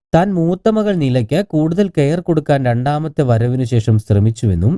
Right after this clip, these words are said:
എന്നാൽ തന്നെ മനസ്സിലാക്കി മകൾ പെരുമാറുകയാണെന്നുമാണ് പേളി കുറിപ്പിൽ പറയുന്നത്. നില ഒരു ചേച്ചിയായത് മുതൽ വളരെ സ്പെഷ്യലാണ് എന്ന തോന്നൽ അവളിൽ ഉണ്ടാക്കാനും അവൾക്ക് കൂടുതൽ ശ്രദ്ധ നൽകാനും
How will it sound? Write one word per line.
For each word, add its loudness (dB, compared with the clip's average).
എന്നാൽ 2
തന്നെ 0
മനസ്സിലാക്കി 0
മകൾ 2
പെരുമാറുകയാണെന്നുമാണ് 0
പേളി 0
കുറിപ്പിൽ 0
പറയുന്നത്. -2
നില 4
ഒരു -2
ചേച്ചിയായത് -2
മുതൽ 0
വളരെ 0
സ്പെഷ്യലാണ് 0
എന്ന 2
തോന്നൽ 0
അവളിൽ -2
ഉണ്ടാക്കാനും 0
അവൾക്ക് 0
കൂടുതൽ 2
ശ്രദ്ധ 0
നൽകാനും 0